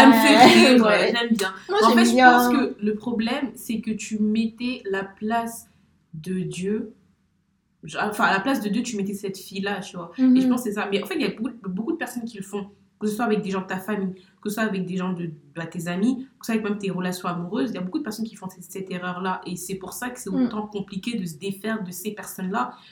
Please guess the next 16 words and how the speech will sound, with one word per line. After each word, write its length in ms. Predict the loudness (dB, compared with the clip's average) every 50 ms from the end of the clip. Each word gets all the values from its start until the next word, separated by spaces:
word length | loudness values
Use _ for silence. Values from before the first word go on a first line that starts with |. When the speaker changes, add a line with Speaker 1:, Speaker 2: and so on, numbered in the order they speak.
| _ _
Speaker 1:
Parce 140 | -10 -8 -8
que 120 | -6 -6
Speaker 2:
Ouais. 40 | -8
Speaker 1:
tu 180 | -6 -4 -4 -4
les 240 | -2 -4 -4 -4 -6
idéalises 420 | -6 -4 -4 -4 -4 -4 -6 -6 -8
trop. 460 | -12 -12 -6 -4 -4 -4 -4 -6 -12 _ _ _ _ _ _ -8
En 80 | -6
fait, 140 | -4 -4 -4
tu 180 | -4 -4 -6 -8
trouves 200 | -6 -6 -4 -2
des 120 | -2 0
excuses 280 | 0 -2 -2 -4 -6 -6
même 160 | -2 -2 -2
à 40 | -2
l'inexcusable. 720 | -2 -4 -4 -6 -6 -8 -8 -8 -6 -4 -4 -4 -6 -8